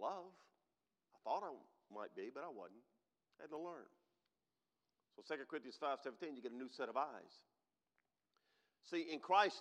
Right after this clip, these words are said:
you are forgiven, but you're not perfect. You're gonna fail.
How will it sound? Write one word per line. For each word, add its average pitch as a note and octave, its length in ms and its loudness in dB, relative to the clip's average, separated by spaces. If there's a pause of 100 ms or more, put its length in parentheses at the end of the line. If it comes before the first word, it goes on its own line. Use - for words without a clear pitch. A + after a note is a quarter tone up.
you E3+ 160 4
are D3+ 80 8
forgiven, C#3 480 2 (1700)
but - 80 -20
you're A2+ 140 -4
not C3+ 180 -2
perfect. - 320 -6 (2250)
You're A2+ 160 -8
gonna - 180 -14
fail. G2 240 -8